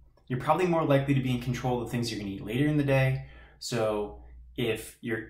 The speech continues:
if you start getting up earlier and you start making yourself breakfast, then you're gonna be eating healthier in the morning. Hopefully that will encourage you to start to develop the habits to eat a healthier lunch. Then maybe you'll make your own lunches.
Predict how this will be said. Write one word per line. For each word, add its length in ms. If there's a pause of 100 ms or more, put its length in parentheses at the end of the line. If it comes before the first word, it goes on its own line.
(100)
if 140
you 40
start 300
getting 240
up 260
earlier 460
and 140
you 60
start 240
making 260
yourself 400
breakfast, 500
then 340 (280)
you're 100
gonna 140
be 260
eating 200
healthier 500
in 100
the 80
morning. 560 (300)
Hopefully 520
that 140
will 140
encourage 480
you 120
to 60
start 260
to 60
develop 300
the 80
habits 320
to 80
eat 160
a 20
healthier 460
lunch. 480 (260)
Then 220
maybe 240
you'll 120
make 220
your 120
own 140
lunches. 480